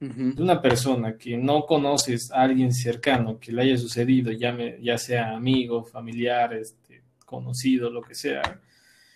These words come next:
Speaker 2: y a eso le sumas que eres ignorante hasta cierto punto, el resultado es una persona que va a seguir saliendo a la calle sin cubrebocas, y <laughs> creo que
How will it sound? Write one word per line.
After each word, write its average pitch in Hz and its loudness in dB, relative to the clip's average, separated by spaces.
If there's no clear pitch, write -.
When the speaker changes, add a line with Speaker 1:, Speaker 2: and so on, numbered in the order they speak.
Speaker 2:
y 123 0
a 139 8
eso 151 6
le 131 6
sumas 135 2
que 143 0
eres 131 0
ignorante 123 4
hasta 131 -2
cierto 135 2
punto, 156 0
el 139 4
resultado 127 4
es 131 2
una 123 -2
persona 123 -2
que 107 -14
va 120 -10
a 113 -8
seguir 131 2
saliendo 131 0
a 135 -6
la 135 -4
calle 151 -2
sin - -18
cubrebocas, 143 -2
y - -14
<laughs> 127 -4
creo 127 2
que 117 -2